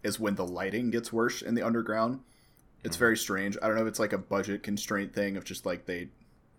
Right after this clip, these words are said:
Speaker 1: you know, blew their wad on good dark scenes early on with the introduction of the underground, but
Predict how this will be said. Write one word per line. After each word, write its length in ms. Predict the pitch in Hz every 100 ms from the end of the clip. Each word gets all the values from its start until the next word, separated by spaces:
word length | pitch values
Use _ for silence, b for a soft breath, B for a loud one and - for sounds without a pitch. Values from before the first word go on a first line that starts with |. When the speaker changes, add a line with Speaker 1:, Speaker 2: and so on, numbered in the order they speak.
| b b b - -
Speaker 1:
you 160 | 98
know, 180 | 92 98 -
blew 280 | 101 98 95
their 240 | 92 90 90 -
wad 460 | 104 95 95 95
on 300 | 95 92 95 - - - -
good 340 | 98 95 90
dark 280 | 92 92 -
scenes 380 | - 95 95 -
early 300 | 90 92 92
on 280 | 92 95 95
with 120 | 95
the 120 | 90
introduction 560 | 98 - 90 90 - 107
of 100 | 104
the 80 | 104
underground, 580 | 107 113 127 127 131
but 220 | 131 90